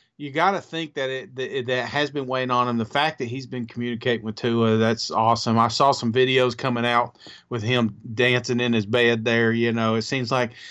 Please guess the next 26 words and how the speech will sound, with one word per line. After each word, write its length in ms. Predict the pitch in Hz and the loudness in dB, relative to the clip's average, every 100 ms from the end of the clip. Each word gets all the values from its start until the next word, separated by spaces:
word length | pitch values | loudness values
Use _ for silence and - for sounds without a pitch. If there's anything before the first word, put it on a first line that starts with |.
| - - | -20 -6
he's, 220 | 135 131 | -4 -2
he's 280 | 113 123 117 | -2 -2 2
upbeat, 540 | 131 113 117 120 120 | 2 2 0 2 2
or 220 | 117 107 104 - | 2 2 -2 -4
the 80 | 113 | 0
morphine's 640 | 117 127 120 135 123 117 | 0 2 0 0 -2 -2
kicked 300 | - 127 120 | 0 0 2
in 240 | 123 117 117 | 2 4 2
one, 360 | 123 123 117 | 2 2 4
you 160 | 110 113 | 4 4
know? 280 | 117 117 117 | 4 2 2
So 460 | - 117 113 113 - - - - | 2 2 2 0 -6 -20 -18 -2
he's 240 | 147 151 | 0 0
doing 320 | 143 156 135 | 0 2 2
better. 440 | 131 135 135 131 123 | 2 2 4 4 2
And, 260 | 113 113 117 | 0 -4 -6
and 440 | 127 127 123 120 117 - _ _ _ _ - | -8 -6 -6 -8 -12 -20 _ _ _ _ -2
I'm 340 | 170 269 320 | 0 2 -2
just 300 | 160 185 175 | 0 0 0
curious, 800 | - 147 165 202 147 117 - - _ _ - | -4 0 4 6 4 0 -6 -14 _ _ -14
um, 640 | 135 127 123 120 117 113 110 _ | -4 -2 0 0 0 -2 -6 _
you 200 | - 139 | -6 -2
know, 260 | 131 127 127 | 0 0 -2
because 300 | 117 135 127 | 0 0 2
you, 160 | 220 294 | 2 2
you 360 | 208 285 311 | 4 2 2